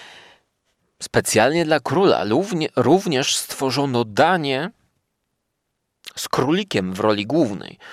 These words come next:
który to królik miał rozpływać się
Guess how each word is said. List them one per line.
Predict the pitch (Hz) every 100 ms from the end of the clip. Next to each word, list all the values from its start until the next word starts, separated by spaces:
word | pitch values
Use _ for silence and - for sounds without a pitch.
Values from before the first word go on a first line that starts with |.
| - - - -
który | - 143
to | 139 139 117 _
królik | - - 135 165 170 170 - 113
miał | 107 120 147 151 139 127
rozpływać | 123 113 - - - 131 135 123 -
się | - - 98